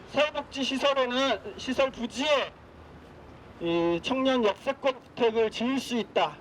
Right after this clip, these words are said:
부시장 방침에 의해서 지을 수 있다라는 것이 단서 조건으로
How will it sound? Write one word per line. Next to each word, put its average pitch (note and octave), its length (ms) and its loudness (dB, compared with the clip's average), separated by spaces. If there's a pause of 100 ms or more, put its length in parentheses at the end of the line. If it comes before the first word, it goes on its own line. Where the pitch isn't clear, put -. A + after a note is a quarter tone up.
부시장 F#3+ 480 -2
방침에 G3 400 -4
의해서 F3+ 260 0
지을 A3 260 0
수 A3+ 140 -8
있다라는 G3+ 1040 0
것이 A3+ 480 2 (280)
단서 F#3 280 0
조건으로 G3 600 -2